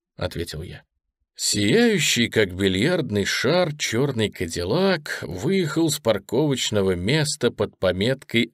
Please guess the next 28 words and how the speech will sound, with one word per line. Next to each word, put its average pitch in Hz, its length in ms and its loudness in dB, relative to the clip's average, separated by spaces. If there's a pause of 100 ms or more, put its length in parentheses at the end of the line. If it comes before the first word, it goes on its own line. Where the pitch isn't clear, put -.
"А. 104 340 2 (180)
Купер". - 720 -12 (440)
Я - 180 -2
последовал 104 640 -2
за 85 200 -10
ним. 65 320 -20 (300)
Адриан 190 680 4 (100)
работал 160 600 4
допоздна, 98 960 0 (160)
более 120 500 2
трёх 151 360 0
часов 143 540 0
сверхурочно, 107 1120 0
по 95 100 -4
моим 90 260 -4
подсчётам. - 720 -10 (360)
Но 202 160 2
мне 160 200 2
было 120 180 4
наплевать. - 680 -6 (100)
Его 156 340 2
рабочий 143 460 0
день 120 340 -2
закончился, 135 1080 -2 (100)
всё - 260 -2
шло 147 260 0
по 90 160 -6
плану. - 640 -12